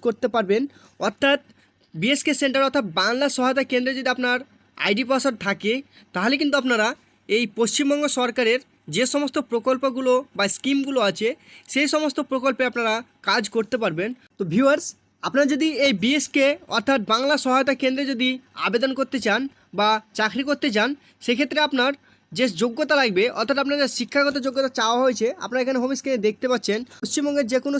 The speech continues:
শিক্ষিত প্রতিষ্ঠান থেকে আপনাদেরকে কিন্তু উচ্চ মাধ্যমিক পাস করা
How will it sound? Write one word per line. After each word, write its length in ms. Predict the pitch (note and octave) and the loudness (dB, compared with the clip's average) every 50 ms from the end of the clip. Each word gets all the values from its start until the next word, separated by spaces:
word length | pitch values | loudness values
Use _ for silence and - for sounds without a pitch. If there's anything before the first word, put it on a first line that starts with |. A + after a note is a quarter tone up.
| C#4 - | -2 -4
শিক্ষিত 260 | C4+ A3 - C4+ C#4+ C4 - | -6 -6 -4 -6 -6 -8 -4
প্রতিষ্ঠান 360 | - B3+ B3 C#4 B3 - D4 C#4 B3+ | -6 -6 -4 -4 -4 -2 -2 -2 -2
থেকে 200 | C4+ G#3+ A3+ A3+ B3 D4 - - - - _ _ - | -2 -2 -2 -4 -4 -4 -8 -20 -20 -20 _ _ -4
আপনাদেরকে 440 | F3 G3+ A#3 C4+ C4+ C#4+ C#4 C#4+ C#4 D4 | -4 0 0 2 2 2 0 0 0 0
কিন্তু 200 | C#4+ C4 B3+ C4+ C#4 C#4+ C#4+ - _ _ _ _ _ _ - | -2 0 0 -2 -2 -2 -4 -10 _ _ _ _ _ _ -8
উচ্চ 220 | A3+ A3+ - - - D4+ | -8 -6 -2 0 2 4
মাধ্যমিক 260 | D4+ C#4 C#4+ D4+ C#4 C4+ - | 4 4 4 2 0 0 0
পাস 140 | A3 G#3+ - - | 0 0 2 0
করা 120 | B3+ C4 | 0 0